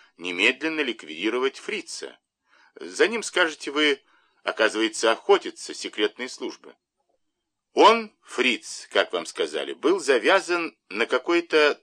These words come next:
тайный бизнес, кажется, с драгоценностями. Подумайте в этом направлении, не мне вас учить". "Меня будет допрашивать курьер из Германии", сказал Лангер.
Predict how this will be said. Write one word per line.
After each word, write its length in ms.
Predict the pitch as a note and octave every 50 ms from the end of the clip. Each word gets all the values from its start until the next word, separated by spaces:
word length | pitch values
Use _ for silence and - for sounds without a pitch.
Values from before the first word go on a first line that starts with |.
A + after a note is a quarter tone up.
| _
тайный 440 | - - D3+ D#3 D3+ D3 D3 D3 D3
бизнес, 720 | C3 A2+ A#2 G2 D#2 - - - B2 - - - - - _ _ _
кажется, 480 | - E3 F3+ D#3+ D3+ - - - B2 G2
с 40 | E2+
драгоценностями. 920 | G2 A2 G#2 G2+ - - - B1+ C2+ - - - - - B1+ A#1+ - _ _ _ _ _ _ _ _ _ _ _
Подумайте 500 | G3 A3 G#3 G3+ D3+ G#2 F2 - - D#2+
в 40 |
этом 200 | E2 E2 - D#2+
направлении, 540 | D#2+ D#2 - E2 D#2 C#2+ C#2+ C#2+ C2+ C2+ C#2
не 160 | D#2 A2 D#3
мне 140 | D#3 A2+ F2
вас 200 | C2+ C#2 C2 -
учить". 420 | - - - - - _ - - _ _ _ _ _ _ _ _ _ _ _ _ _ _ _ _ _ _ _ _ _ _ _ _ _ _ _ _ _
"Меня 380 | _ E2+ F#2 G2 G#2 A2 B2 B2+
будет 340 | A2+ B2+ B2+ A2+ B2 A2 -
допрашивать 720 | A2 G#2+ - - F#2+ G2+ G#2+ G#2+ - - A#2 A#2 A2 - -
курьер 400 | - F#2+ D#2+ D#2 D2 F#2 F#2+ F#2+
из 140 | F2+ D#2
Германии", 500 | D#2 G2+ G#2 A2 C3 B2 G#2 E2 C#2 B1+
сказал 400 | - - - D2+ D2 - D2+ C2+
Лангер. 460 | C2+ C#2 C2 B1+ B1+ B1 B1+ A#1 -